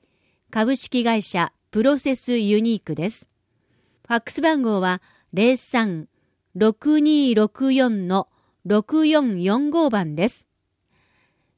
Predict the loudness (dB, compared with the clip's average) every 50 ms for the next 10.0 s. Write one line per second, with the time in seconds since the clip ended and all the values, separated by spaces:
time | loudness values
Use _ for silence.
0 | _ -12 -6 -2 0 2 2 2 0 -2 -4 -4 0 0 2 2 2 0 -2 -2
1 | -2 -2 -2 -2 _ _ _ _ _ -2 0 0 2 2 2 2 0 0 -2 -2
2 | -2 0 2 4 4 4 4 2 0 -2 -2 -2 -2 -2 0 0 0 -2 -2 _
3 | _ _ _ -6 -2 0 2 2 2 2 2 2 2 2 2 2 2 0 -2 _
4 | _ _ _ _ _ _ _ _ _ _ _ _ _ _ _ _ _ _ _ _
5 | _ -10 -4 -4 -4 -2 -2 -4 -4 -4 -6 _ _ _ _ -6 -2 -2 -2 0
6 | 0 -2 0 0 -2 -2 0 0 0 2 4 2 2 2 0 -2 -4 -4 -4 -4
7 | -2 -2 -2 0 -2 -4 -4 _ _ _ _ _ _ _ _ _ _ _ _ -8
8 | -8 -8 -8 -6 -4 -2 0 0 2 0 0 0 0 -2 0 -2 -2 -4 -4 -4
9 | -4 -4 -4 -2 -2 0 -2 -2 -2 -2 -4 -4 -4 -4 -4 -6 -6 -10 _